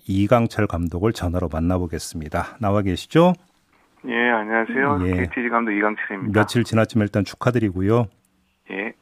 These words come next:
Speaker 1: 어떻게 좀
Speaker 2: 감사합니다.
Speaker 1: 쉬셨어요, 감독님?
Speaker 2: 예, <laughs> 잘 쉬고 있습니다.
Speaker 1: 그래요. 그 어느 때보다 요, 요 며칠이 마음이 참 가벼우셨을 것 같아요.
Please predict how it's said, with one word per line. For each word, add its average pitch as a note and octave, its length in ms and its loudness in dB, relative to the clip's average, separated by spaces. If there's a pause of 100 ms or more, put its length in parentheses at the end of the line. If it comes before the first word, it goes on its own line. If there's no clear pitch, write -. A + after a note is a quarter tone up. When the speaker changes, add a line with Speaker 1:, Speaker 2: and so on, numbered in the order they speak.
(360)
Speaker 1:
어떻게 C#3 200 4
좀 B2 240 2
Speaker 2:
감사합니다. F2+ 320 -4 (180)
Speaker 1:
쉬셨어요, D#3 600 2
감독님? A2 560 2 (1300)
Speaker 2:
예, B2+ 40 -4
<laughs> C3 1000 2
잘 G2 160 2 (100)
쉬고 G#2 160 -4
있습니다. - 720 -8
Speaker 1:
그래요. E2 460 -6 (840)
그 C#3+ 180 8
어느 C3 140 8
때보다 C3 420 4
요, A#2+ 240 6
요 B2 260 8
며칠이 A#2 440 4
마음이 G#2 340 4
참 - 240 -2
가벼우셨을 B2+ 680 0
것 G#2 100 -4
같아요. F#2+ 540 -4